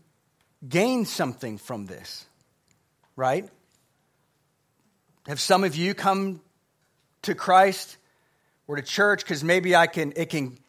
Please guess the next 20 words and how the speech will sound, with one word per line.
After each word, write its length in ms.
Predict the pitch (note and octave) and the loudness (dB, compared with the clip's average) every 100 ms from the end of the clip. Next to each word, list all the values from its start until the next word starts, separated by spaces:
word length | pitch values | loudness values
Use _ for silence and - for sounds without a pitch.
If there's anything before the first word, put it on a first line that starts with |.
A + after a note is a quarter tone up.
| _ _ | _ _
it 120 | E3 | -6
can, 180 | - F3+ | 0 0
can, 200 | D3 E3+ | 2 -2
can 220 | C#3 G3 | -2 -4
be 100 | F3 | 2
a 60 | E3+ | 2
nice 380 | D#3+ F#3 G3+ - | 6 6 6 2
little 420 | G3 E3+ C#3+ - - | 2 2 0 -2 6
add-on 720 | E3+ F#3 F3+ F#3 F#3+ F#3+ F#3 _ _ _ _ | 10 10 8 6 4 0 -6 _ _ _ _
to 140 | - | -2
my 160 | E3 D#3 | 2 4
show? 560 | D3 - E3+ F3 G3 - _ _ _ _ _ _ _ _ _ _ - | 2 2 4 4 0 -8 _ _ _ _ _ _ _ _ _ _ -8
<laughs> 80 | D#3 - _ _ _ _ _ _ _ _ | -8 -8 _ _ _ _ _ _ _ _
Right? 300 | C#3+ F#3+ - _ _ _ _ _ _ _ _ _ _ _ _ _ _ _ _ _ _ _ _ _ _ _ _ _ - | -2 -2 -6 _ _ _ _ _ _ _ _ _ _ _ _ _ _ _ _ _ _ _ _ _ _ _ _ _ -6
You 100 | G3 | 4
know, 180 | G3+ F#3+ | 6 8
uh, 160 | F3 F3 | 6 4
it's 240 | E3+ - | -2 -2
interesting. 640 | G#3 G3+ E3+ F3+ E3+ D#3 D3+ _ _ _ | -4 -4 -4 0 0 -2 -8 _ _ _
Alyssa 560 | D#3+ E3 G3 F#3+ E3+ | -6 -4 -2 0 0